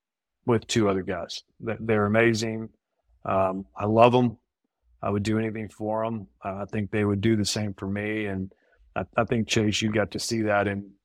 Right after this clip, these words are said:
the way that our environment looked and the way that we dealt with each other. It was, hey, we weren't scared to say the tough things when we needed to, but at the same time, we, we truly do,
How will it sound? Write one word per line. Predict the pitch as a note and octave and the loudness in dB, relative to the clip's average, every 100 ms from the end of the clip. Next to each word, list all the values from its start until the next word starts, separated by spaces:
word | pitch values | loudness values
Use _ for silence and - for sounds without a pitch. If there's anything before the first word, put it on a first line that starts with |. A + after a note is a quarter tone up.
| - | -2
the | G#2 | 2
way | G#2+ G#2 | 2 0
that | G2+ F#2 _ - | -2 -6 _ 0
our | G#2+ G#2 | 0 0
environment | G2+ G2+ G#2+ G#2+ G#2 | 0 2 2 0 -4
looked | G2+ G#2+ G2+ - | 0 0 0 -4
and | G2 | -2
the | |
way | G2 G#2+ | 2 2
that | G2+ | 2
we | G2 A2+ | 0 0
dealt | G2 C3 B2 | 6 6 6
with | G#2 | 2
each | G2 F#2+ | 0 -2
other. | G2+ G2+ G2+ G2 | -2 -4 -6 -6
It | |
was, | G2 G2 G2+ - _ _ _ _ _ | -6 -6 -8 -10 _ _ _ _ _
hey, | G#2+ | -4
we | G#2 B2 | 2 4
weren't | C#3 A#2+ | 4 2
scared | - C3 C#3+ A2+ | 0 2 2 0
to | |
say | - B2+ C3 B2+ | -6 -4 -4 -6
the | A2+ A2 - | -8 -10 -6
tough | C3+ C3 | -4 -4
things | - A#2+ C3 B2 A2 | -6 -10 -8 -8 -8
when | B2 | -8
we | A#2 | -6
needed | A#2+ B2+ A#2+ A2 | -4 -2 -2 -2
to, | G#2+ | -2
but | G2+ G#2+ | -2 -6
at | |
the | G2 | -8
same | - A2+ G#2+ | -8 -6 -6
time, | - G#2+ G2+ | -4 -2 -2
we, | G#2 A2+ | -4 -4
we | A#2 A2 | 0 0
truly | - A#2+ G#2 | 2 0 0
do, | G2+ G#2+ G#2 G#2 | -4 -2 -2 -2